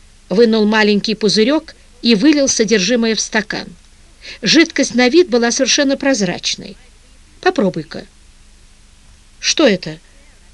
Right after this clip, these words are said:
поинтересовалась Мириам. «Тебе понравится?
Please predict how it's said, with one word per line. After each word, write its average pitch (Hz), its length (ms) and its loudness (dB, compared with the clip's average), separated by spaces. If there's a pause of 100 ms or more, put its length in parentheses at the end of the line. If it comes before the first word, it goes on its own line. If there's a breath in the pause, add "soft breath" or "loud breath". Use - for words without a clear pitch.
поинтересовалась 190 840 0
Мириам. 170 400 -6 (1080)
«Тебе 175 240 -2
понравится? 196 760 -2